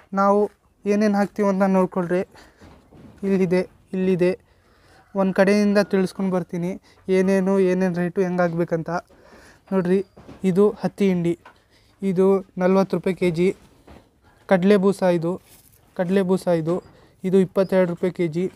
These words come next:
ಇದು ಬೂಸ, ಬೂಸನೂ ಇಪ್ಪತ್ತೆರಡು ಬೂ-, ಇಪ್ಪತ್ತೆರಡು ರೂಪಾಯಿ ಕೆ ಜಿ. ಗೋಧಿ ಬೂಸ ಇದು.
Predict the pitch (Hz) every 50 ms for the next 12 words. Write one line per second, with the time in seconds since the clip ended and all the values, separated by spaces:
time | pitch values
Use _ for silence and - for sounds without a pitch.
0 | - _ _ _ _ _ _ _ _ _ _ _ _ - - - - - - -
1 | 190 165 196 180 165 190 202 - - 185 175 175 - - - _ _ _ - -
2 | _ _ _ - - 185 196 190 190 202 196 196 196 196 180 - 196 190 165 190
3 | 185 185 185 185 175 175 180 175 175 - - 185 - - 190 175 196 185 180 170
4 | 170 - 190 170 - 190 190 170 156 180 185 185 165 180 180 165 190 180 175 185
5 | - - 180 170 165 156 165 180